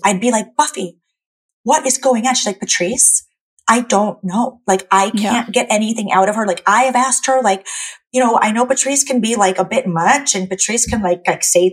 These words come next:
Speaker 1: things, like, she doesn't mean, maybe it comes out wrong, but, like, this is, like, your best friend from you've been thirteen. Like, what, what's going on? Like, let's fix this.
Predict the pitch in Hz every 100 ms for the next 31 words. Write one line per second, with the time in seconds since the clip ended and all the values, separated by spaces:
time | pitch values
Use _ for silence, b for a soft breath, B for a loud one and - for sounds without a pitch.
0 | 185 196 202 170 - - 190 B B B
1 | B 208 196 220 175 190 202 190 190 -
2 | 202 185 185 190 180 262 262 180 185 175
3 | - - 240 349 330 320 214 190 185 -
4 | 214 - 214 196 190 175 185 170 269 339
5 | 196 160 208 277 - b b - - 480
6 | 381 208 427 571 359 190 - - - -
7 | - - 381 - - - - - -